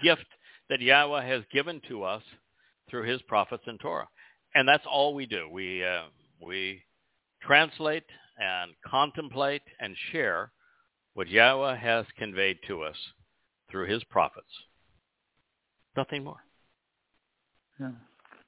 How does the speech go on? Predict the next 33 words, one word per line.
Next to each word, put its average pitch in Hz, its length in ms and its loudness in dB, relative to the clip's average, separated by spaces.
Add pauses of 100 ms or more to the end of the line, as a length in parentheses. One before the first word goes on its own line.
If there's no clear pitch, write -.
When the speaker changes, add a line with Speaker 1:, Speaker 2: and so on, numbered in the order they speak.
(160)
Speaker 1:
We 104 100 2
don't 104 120 6
want 131 160 4
your 139 120 0
money. 143 280 0 (300)
Won't 139 200 -4
take 104 220 4
it. - 100 -10 (1080)
We, 101 100 8
Speaker 2:
No. 101 100 12 (160)
Speaker 1:
uh, 101 120 8
don't 131 220 4
want 135 360 4
your, 127 340 4
uh, 127 420 10
y-, 143 480 -6 (100)
anything 196 640 4
other 160 380 0
than 151 400 -2 (600)
for 123 180 -4
you 131 300 -2 (120)
to 117 140 -10
come 165 260 -2
with 151 140 -2
an 131 100 -6
open 123 260 -4
mind 95 360 -6 (1500)
and 104 160 -4
read 78 200 -10 (500)
and 98 120 -10
listen 127 340 -8
to 135 80 -8
God. 80 320 -10